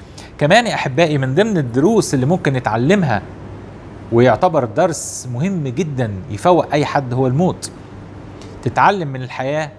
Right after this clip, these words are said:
حلو، لكن كمان نتعلم من الموت، عشان الموت ده أستاذ كبير جدا ومعلم كبير جدا،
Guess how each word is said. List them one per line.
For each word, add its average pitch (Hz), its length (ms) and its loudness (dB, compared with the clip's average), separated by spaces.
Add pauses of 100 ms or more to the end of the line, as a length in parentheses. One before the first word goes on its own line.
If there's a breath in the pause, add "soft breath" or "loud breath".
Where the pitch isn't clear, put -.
(100)
حلو، 160 320 -4 (280)
لكن 117 180 -8
كمان 139 300 -4
نتعلم 127 400 0
من 110 140 -2
الموت، 123 300 0 (220)
عشان 117 200 -4
الموت 123 240 0
ده - 180 -2
أستاذ - 360 -2
كبير 127 320 2
جدا 113 400 0
ومعلم 113 560 2
كبير 120 300 0
جدا، 107 380 0